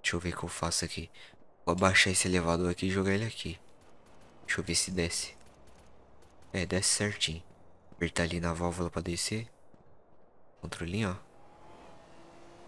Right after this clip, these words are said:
Esperar descer e colocar ele lá em cima. Aí, deixa eu apertar certinho aqui a tampa do óleo. Pronto. Carro finalizado. Ficou top. Top do top. Agora eu vou mandar mensagem pro,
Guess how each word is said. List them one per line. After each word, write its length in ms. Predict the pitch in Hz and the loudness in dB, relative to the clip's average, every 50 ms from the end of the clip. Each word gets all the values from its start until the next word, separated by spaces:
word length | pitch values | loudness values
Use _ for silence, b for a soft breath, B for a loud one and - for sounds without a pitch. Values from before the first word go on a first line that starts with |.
| - - - - - - | -20 -20 -20 -20 -8 -6
Esperar 400 | - - - 92 90 92 92 90 | -6 -2 2 2 4 4 2 2
descer 380 | 95 95 90 - - - 95 | 2 2 2 2 2 0 0
e 40 | 98 | -2
colocar 360 | - - 101 101 101 - 101 | -2 -2 -2 -2 -2 -2 -4
ele 100 | 95 95 | -2 -2
lá 80 | 98 98 | -2 -2
em 40 | 98 | -2
cima. 300 | - - - 82 87 87 - - - - - - - - - - - - - - | -4 -6 -6 -8 -10 -12 -14 -18 -20 -20 -20 -20 -20 -20 -20 -20 -20 -20 -14 -6
Aí, 180 | - 95 90 95 | -2 2 2 6
deixa 220 | 101 - - - | 8 8 8 6
eu 20 | |
apertar 360 | 92 - 104 95 - - 92 - | 6 4 2 2 4 2 2 2
certinho 400 | - 101 92 87 - - 95 90 | 2 2 2 2 2 0 0 0
aqui 140 | - - | 0 0
a 40 | 87 | -2
tampa 280 | - - 90 - 87 78 | -2 -2 -2 -2 -2 0
do 120 | - 120 | 2 2
óleo. 260 | 117 113 107 95 101 - - - - - - - - - - - - - - - - - - - - - - - - - - - | 2 2 2 2 -2 -6 -12 -18 -20 -20 -20 -20 -20 -20 -20 -20 -20 -20 -20 -20 -20 -20 -20 -20 -20 -10 -10 -10 -10 -10 -16 -8
Pronto. 480 | - - 85 90 92 - - - - - - - - | -2 0 0 0 0 -2 -6 -8 -8 -12 -18 -16 -6
Carro 220 | - 92 90 92 | -2 0 0 2
finalizado. 760 | 92 - - 95 95 95 92 90 85 82 92 104 120 127 123 | 2 2 4 4 4 4 4 2 2 4 6 6 6 6 4
Ficou 240 | - - - - 90 | -2 -6 -4 -4 -4
top. 540 | - - - 101 117 - - - 120 127 - - - - - - - - - - B B B B - - - | -2 2 4 4 4 2 0 -4 -4 -4 -4 -6 -10 -18 -20 -20 -20 -20 -20 -20 B B B B -20 -4 -2
Top 260 | 101 104 - - 107 | -2 -2 0 -2 0
do 140 | 95 98 - | 0 0 -2
top. 580 | - - - 98 120 - - - 120 120 - - - - - - - - | 0 2 4 4 4 2 -2 -6 -6 -6 -8 -12 -18 -20 -20 -20 -20 -12
Agora 280 | - 95 95 95 92 98 | -10 -4 -2 0 0 0
eu 40 | 95 | 0
vou 220 | 98 101 104 98 | 0 2 2 2
mandar 260 | 98 101 95 98 98 | 4 4 4 4 4
mensagem 440 | 98 98 95 - - 104 98 - - | 4 4 2 2 2 4 4 2 2
pro, 320 | - - 98 95 92 92 | 0 -2 -2 -2 -2 -4